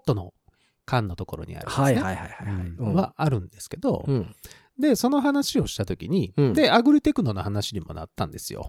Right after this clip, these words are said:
Speaker 2: ほう。
Speaker 1: 実は、まあ、飲む杏仁豆腐、あ、「杏仁豆腐は飲み物です」とかいうのも知ってます？みたいな話になって。
Speaker 2: ありますね。うん。
Speaker 1: で、「わあ、そんなんあるんですね」っていう話をしてたんで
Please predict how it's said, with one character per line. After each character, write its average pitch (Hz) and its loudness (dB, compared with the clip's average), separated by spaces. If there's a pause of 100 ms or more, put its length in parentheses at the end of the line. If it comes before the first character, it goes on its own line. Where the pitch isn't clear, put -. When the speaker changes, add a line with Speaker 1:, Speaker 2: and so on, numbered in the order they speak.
Speaker 2:
ほ - 4
う。 123 4
Speaker 1:
実 147 -2
は、 147 4
ま 107 0
あ、 - -
飲 127 6
む 110 2
杏 117 2
仁 113 -2
豆 107 2
腐、 90 0
あ、 104 2
「杏 180 4
仁 196 4
豆 196 6
腐 - 4
は 98 2
飲 101 -2
み 135 2
物 107 0
で 90 -6
す」 - -12 (180)
と 98 -10
か - -10
い 85 -6
う 92 -4
の 78 -12
も 76 -14
知 - -8
っ - -16
て - -6
ま 104 -6
す？ - -4
み 294 2
た - -10
い - -10
な - -18
話 - -18
に - -8
な - -
っ - -
て。 143 0
Speaker 2:
あ 139 6
り 127 4
ま 104 0
す - -2
ね。 202 4 (200)
う - -6
ん。 101 -8 (400)
Speaker 1:
で、 107 -6
「わ 107 2
あ、 98 -2
そ - -10
ん 110 -8
な 113 -4
ん 92 -8
あ 101 -6
る 101 -10
ん - -16
で 80 -20
す - -16
ね」 98 -6 (100)
っ - -20
て - -18
い - -16
う - -12
話 92 -12
を - -14
し - -14
て 110 -6
た - -18
ん - -20
で - -